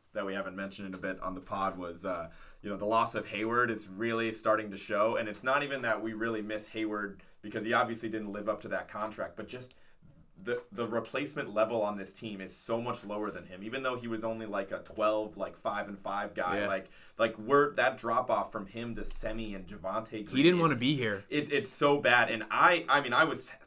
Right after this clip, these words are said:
Speaker 1: thrilled to see him go. I thought that tenure was awful. It's not necessarily his fault. He was dealt a,
Speaker 2: Yeah.
Speaker 1: a really crappy hand with his injuries, but oh my gosh, it's like, and you see what he's doing for Charlotte. It's exactly what this team
Speaker 2: Yeah.
Speaker 1: needs. So for someone like myself who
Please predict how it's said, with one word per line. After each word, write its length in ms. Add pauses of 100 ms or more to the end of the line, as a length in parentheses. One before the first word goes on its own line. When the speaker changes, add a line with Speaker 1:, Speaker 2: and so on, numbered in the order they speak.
(120)
Speaker 1:
thrilled 360
to 60
see 200
him 140
go. 180
I 100
thought 260
that 160
tenure 340
was 240
awful. 440
It's 220
not 180
necessarily 500
his 200
fault. 260
He 60
was 100
dealt 220
a, 40
Speaker 2:
Yeah. 280 (100)
Speaker 1:
a 80
really 240
crappy 460
hand 260
with 140
his 180
injuries, 380
but 260 (280)
oh 120
my 160
gosh, 360
it's 120
like, 240 (120)
and 120
you 80
see 160
what 140
he's 120
doing 220
for 140
Charlotte. 400
It's 120
exactly 600
what 200
this 140
team 200
Speaker 2:
Yeah. 120
Speaker 1:
needs. 160
So 140
for 200
someone 420 (200)
like 180
myself 400
who 220